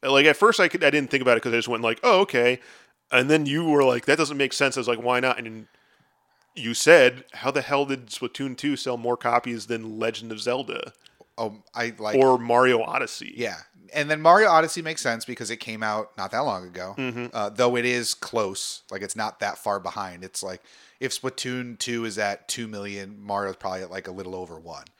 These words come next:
Speaker 1: Mm.
Speaker 2: So, like, it's gonna get there fairly certain. But I would have thought for sure Mario Kart, which came out months before Splatoon two, um, would have done better. I thought for certain Zelda would have sold two million copies in Japan by now. It, it blows my mind that they didn't.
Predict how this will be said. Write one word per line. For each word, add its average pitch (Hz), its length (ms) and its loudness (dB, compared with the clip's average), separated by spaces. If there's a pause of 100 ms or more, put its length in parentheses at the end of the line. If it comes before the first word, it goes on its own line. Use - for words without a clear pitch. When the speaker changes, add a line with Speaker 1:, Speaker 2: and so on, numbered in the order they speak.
(120)
Speaker 1:
Mm. 120 120 -12
Speaker 2:
So, 123 120 2
like, 123 180 -2
it's 196 180 -2
gonna 165 220 0
get 127 240 -2
there 95 260 -6
fairly 95 320 -10
certain. 85 420 -10
But 90 220 -12 (320)
I 113 140 -4
would 113 80 -4
have 107 100 -10
thought 104 220 -4
for 98 80 -10
sure 104 560 -4 (180)
Mario 98 340 -8
Kart, 135 340 -2 (100)
which - 200 -10
came 104 200 -12
out 98 320 -10
months 95 340 -14
before 95 600 -10
Splatoon 95 480 -14
two, 95 320 -10 (460)
um, 87 500 -14
would 98 160 -10
have 87 100 -16
done 90 160 -14
better. 90 340 -10
I 95 140 -10
thought - 320 -10
for 80 80 -18
certain 104 580 -6
Zelda 95 340 -8
would 92 140 -10
have 87 80 -14
sold 92 280 -10
two - 120 -14
million 87 220 -18
copies 85 400 -16
in 82 80 -20
Japan 87 400 -18
by 85 160 -14
now. 95 260 -16 (320)
It, 110 200 -8 (140)
it 110 200 -16
blows 120 180 0
my 123 120 -2
mind 127 200 -2
that 131 80 -10
they 139 120 -4
didn't. 127 360 -6